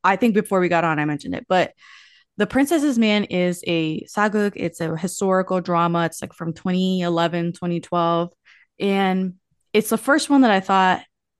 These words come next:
"I need to rewatch this immediately." I just loved it. <laughs> It was, like, had all the K-drama crack moments to me. And what was, what sold me on it was that a lot of people get really hung up on the, or don't like the politics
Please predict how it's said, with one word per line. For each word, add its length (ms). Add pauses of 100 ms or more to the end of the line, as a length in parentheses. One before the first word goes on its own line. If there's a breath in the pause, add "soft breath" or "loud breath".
(200)
"I 80
need 180
to 100
rewatch 360
this 160
immediately." 800
I 140
just 200
loved 380
it. 240 (120)
<laughs> 140
It 140
was, 400 (680 loud breath)
like, 200
had 280
all 100
the 80
K-drama 540
crack 320
moments 400
to 80
me. 180
And 160
what 140
was, 420
what 160
sold 320
me 140
on 160
it 100
was 240
that 300 (840)
a 40
lot 140
of 80
people 240
get 220
really 180
hung 220
up 160
on 160
the, 260 (1000 soft breath)
or 120
don't 360
like 280
the 100
politics 1000